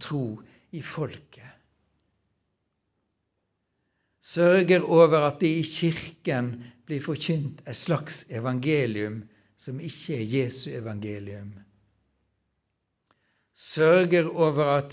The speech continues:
bibeltroskapen i kirken viker.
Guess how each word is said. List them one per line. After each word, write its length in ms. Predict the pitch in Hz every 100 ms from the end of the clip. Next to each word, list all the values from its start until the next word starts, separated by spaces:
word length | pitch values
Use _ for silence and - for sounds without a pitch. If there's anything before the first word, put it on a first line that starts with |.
| 131
bibeltroskapen 1200 | 156 156 143 139 - 151 151 160 127 120 139 120
i 40 |
kirken 600 | - 131 - - 120 113 107 _ _ _ _ _ -
viker. 480 | 120 113 - - 110